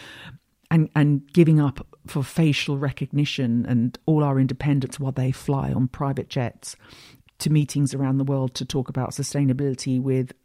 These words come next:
uh, oil magnates. All that stuff is, you know, twenty-nine degrees. It's gonna show up the corruption. That's what Pluto does. It kinda hands you so much power that if you un-, if you're not dealing with that power properly, it's gonna show where you've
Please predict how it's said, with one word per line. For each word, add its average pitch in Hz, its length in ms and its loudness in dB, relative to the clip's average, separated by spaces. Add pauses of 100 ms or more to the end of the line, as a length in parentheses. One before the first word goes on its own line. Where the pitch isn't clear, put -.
uh, 135 260 2
oil 180 220 2
magnates. 131 580 -2 (220)
All 254 180 6
that 202 240 -2
stuff - 480 -6
is, 147 240 -2 (300)
you 180 100 6
know, 143 60 6
twenty-nine 190 560 6
degrees. 147 340 -2
It's 131 80 -8
gonna 170 180 -2
show 170 560 2 (120)
up - 320 -4
the 139 100 -2
corruption. 139 880 -4
That's 170 220 -4
what 185 100 -4
Pluto 170 340 4
does. 143 220 0
It - 80 -4
kinda 165 200 0
hands 185 500 0
you 160 80 -2
so 180 240 0
much - 200 -2
power 147 480 0 (460)
that - 100 -8
if 165 80 -2
you 170 160 2
un-, 165 420 6 (120)
if 160 100 2
you're 165 120 4
not 180 340 6 (720)
dealing 175 380 8
with 139 160 4
that 135 180 -4
power 143 320 0
properly, 120 540 -4 (160)
it's - 160 -2
gonna 156 200 2
show 151 360 0
where 147 240 0
you've 135 400 0